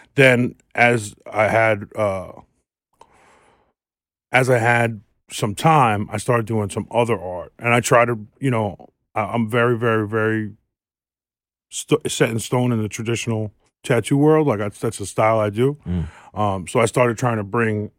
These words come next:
Speaker 1: after covid, like, I kinda used it as a reset and started trying to bring some of my street shit into my tattoo shit.
Speaker 2: Mm-hmm. And so do you think, to a certain extent, covid helped you? It's like ex-, expand your,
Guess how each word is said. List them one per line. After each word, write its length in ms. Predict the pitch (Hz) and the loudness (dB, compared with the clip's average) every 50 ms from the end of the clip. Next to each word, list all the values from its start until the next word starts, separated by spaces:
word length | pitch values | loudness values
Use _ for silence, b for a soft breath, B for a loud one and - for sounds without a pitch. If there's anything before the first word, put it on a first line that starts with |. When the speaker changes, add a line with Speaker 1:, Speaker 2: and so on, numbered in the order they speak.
| _ _ - | _ _ 0
Speaker 1:
after 340 | 131 143 156 151 151 143 120 | 4 4 4 4 2 -2 -4
covid, 420 | - - 117 110 110 101 110 101 | 0 0 0 0 0 -2 -4 -4
like, 180 | 101 104 101 98 | -4 -4 -6 -6
I 140 | 104 98 - | -8 -10 -8
kinda 260 | - 123 117 113 120 | -4 -2 -2 0 0
used 220 | 117 117 110 101 | -2 -2 -4 -4
it 80 | 113 101 | -4 -4
as 140 | 101 90 104 | -4 -4 -6
a 40 | |
reset 480 | 95 107 123 127 - - 123 98 92 - | -8 -6 -8 -8 -6 -6 -8 -8 -8 -10
and 120 | 110 104 | -12 -12
started 280 | - - 120 104 101 92 | -10 -6 -6 -6 -6 -4
trying 200 | - 113 104 101 | -4 -4 -4 -4
to 60 | 95 92 | -4 -6
bring 240 | 92 101 107 98 | -6 -4 -4 -4
some 220 | - - 104 101 98 | -6 -6 -8 -8 -8
of 60 | 101 | -8
my 300 | 98 95 95 92 92 95 - _ _ _ _ _ _ _ _ _ _ _ _ _ _ _ - | -8 -8 -8 -10 -12 -14 -18 _ _ _ _ _ _ _ _ _ _ _ _ _ _ _ -18
street 300 | - - 190 185 175 151 | -4 2 4 4 4 4
shit 320 | - - 139 127 117 - _ | 0 0 0 0 0 -2 _
into 540 | - 131 120 120 107 107 113 107 104 104 98 101 _ _ _ _ _ _ _ _ _ _ _ - | -4 -2 -2 -2 -2 -2 -2 -2 -2 -4 -6 -10 _ _ _ _ _ _ _ _ _ _ _ -6
my 120 | 113 107 | -6 -6
tattoo 380 | - - 107 98 - - 113 98 | -4 -6 -6 -8 -8 -10 -12 -12
shit. 260 | - - - 73 - _ _ - | -12 -14 -18 -20 -20 _ _ -8
Speaker 2:
Mm-hmm. 580 | 85 80 85 85 80 90 98 - - _ - 82 | -6 -4 -4 -4 -4 -6 -8 -14 -18 _ -6 -4
And 220 | 87 87 85 - - - _ _ | -2 -2 -4 -6 -10 -20 _ _
so 320 | - 95 90 87 87 82 - _ - | -6 -4 -2 -2 -2 -4 -6 _ -10
do 100 | - 101 101 | -4 -4 -2
you 100 | 110 107 | -2 -2
think, 320 | - 113 107 82 71 - _ _ _ _ _ _ _ _ _ _ _ _ _ _ | -4 -4 -6 -6 -10 -14 _ _ _ _ _ _ _ _ _ _ _ _ _ _
to 100 | - 117 | -6 -4
a 60 | 98 85 | -4 -2
certain 200 | - 104 95 92 | -2 -2 -2 -2
extent, 280 | 87 - 98 87 - | -4 -4 -6 -8 -6
covid 300 | - 101 92 78 87 82 | -4 -4 -4 -2 -2 -2
helped 280 | 87 95 95 85 - - | -2 -2 -2 -4 -4 -6
you? 240 | 82 78 80 82 - _ _ _ _ _ _ _ _ _ - - - | -4 -4 -4 -6 -10 _ _ _ _ _ _ _ _ _ -16 -12 -10
It's 140 | 87 82 80 | -8 -4 -2
like 160 | 92 90 87 | -2 -2 -2
ex-, 140 | 85 78 - | -2 -4 -6
expand 560 | - - - - - - 92 95 90 87 82 | -10 -12 -12 -14 -8 -6 -4 -2 -2 -2 -2
your, 240 | 80 85 82 76 76 | -2 -2 -4 -4 -6